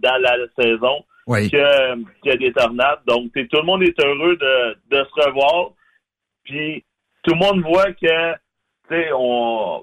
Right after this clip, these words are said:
Speaker 1: pour ben du monde, on est, euh, on est spécial, mais tu sais, là-bas, on a toute la même passion, on tripe tout sur la cellule, puis, euh, on passe du bon temps ensemble.
Speaker 2: Là, je veux t'entendre là-dessus, Mathieu. On parle tout le temps de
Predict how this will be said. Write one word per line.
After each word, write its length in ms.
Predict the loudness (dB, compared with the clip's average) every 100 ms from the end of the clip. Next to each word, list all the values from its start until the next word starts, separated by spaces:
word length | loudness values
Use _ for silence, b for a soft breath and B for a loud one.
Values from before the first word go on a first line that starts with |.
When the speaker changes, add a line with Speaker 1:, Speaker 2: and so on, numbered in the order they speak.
| _ _
Speaker 1:
pour 160 | -4
ben 200 | -2 -2
du 60 | -2
monde, 300 | -2 -2 0
on 220 | -2 -2
est, 320 | -2 0 0
euh, 380 | 0 -2 -2 -4 -4
on 160 | -2 -2
est 160 | -4
spécial, 640 | -2 -2 0 0 0 0 -4 -2
mais 160 | -2
tu 120 | 2
sais, 40 | 2
là-bas, 520 | 2 0 2 2 2 -2
on 160 | -6 -2
a 160 | -2
toute 180 | -2 -2
la 140 | -2
même 160 | -2 -6 0
passion, 580 | 0 0 0 0 0 -4
on 160 | -6 -6
tripe 280 | -4 -4 0
tout 140 | -4
sur 120 | -2 0
la 180 | 0 0
cellule, 580 | -4 -2 -4 -4 -10 -16
puis, 280 | -6 -4 -2
euh, 500 | 0 0 0 -2 -4 -6 _ _ _ _
on 140 | -2 2
passe 240 | 2 0
du 80 | 0
bon 220 | 0 2 2
temps 260 | 0 0
ensemble. 480 | 0 -2 -4 -6 -12 -12 _ _ _ _ _ _ _
Speaker 2:
Là, 160 | 2 2
je 100 | 2
veux 140 | 2
t'entendre 480 | 2 0 2 0 0
là-dessus, 260 | -2 -4 -8
Mathieu. 440 | -8 -6 -8 -8 -16 _ _ _ _ _ _ _ _ _ _ _
On 120 | 0
parle 240 | 2 0 2
tout 140 | 0
le 80 | -2
temps 420 | -2 0 0 -2
de 280 | -4 -6